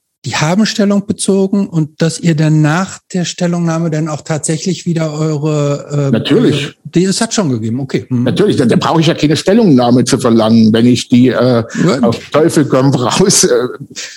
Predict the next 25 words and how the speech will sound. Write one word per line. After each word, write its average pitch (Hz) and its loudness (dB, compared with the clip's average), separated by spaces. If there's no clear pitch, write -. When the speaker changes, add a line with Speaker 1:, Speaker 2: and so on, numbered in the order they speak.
Speaker 2:
dann 123 2
sage 131 2
ich, 123 0
„Okay, 104 0
ihr 151 2
seid 117 0
böse 160 2
und 127 2
ihr 127 2
dürft 123 -2
nicht 131 -2
spielen.“ 196 2
Speaker 1:
Hm. 143 2
Speaker 2:
Aber - 0
darum 135 2
geht's 226 0
ja 202 2
gar 110 0
nicht. - -2
Speaker 1:
Hm. 123 2
Speaker 2:
Es - -6
geht 135 0
ja 139 2
um, 131 2
äh, 120 0